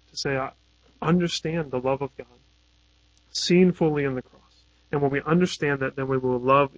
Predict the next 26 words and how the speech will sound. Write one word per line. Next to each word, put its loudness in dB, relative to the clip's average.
each -12
other -4
in -18
a -20
unique -20
and -20
special -16
way. -20
And -8
that -2
prayer 4
of -14
Paul, 2
where -8
he -14
says, -6
"I, -8
I -20
pray 0
that -16
they -2
would -8
comprehend, -18
that -20
they -10
would -14